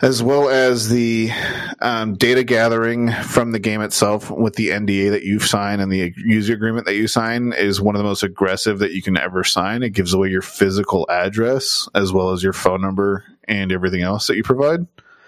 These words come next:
Um, it gathers background data about your computer or your P S, whatever you're playing it on. Um, they're breaking multiple international laws with, um, sexualizing characters and inanimate objects and things like that.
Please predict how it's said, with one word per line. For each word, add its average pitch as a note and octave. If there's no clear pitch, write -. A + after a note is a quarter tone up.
Um, G#2
it G2+
gathers B2
background A2
data G#2
about F#2+
your E2+
computer D3+
or G2
your F2+
P G#2
S, -
whatever G2+
you're F3+
playing D#3+
it D#3
on. C#3+
Um, G#2
they're A2+
breaking C3+
multiple A#2
international G#2+
laws G2+
with, G2
um, F#2
sexualizing G#2
characters A#2+
and G2
inanimate F#2+
objects C3
and A2
things A2+
like G#2
that. G#2+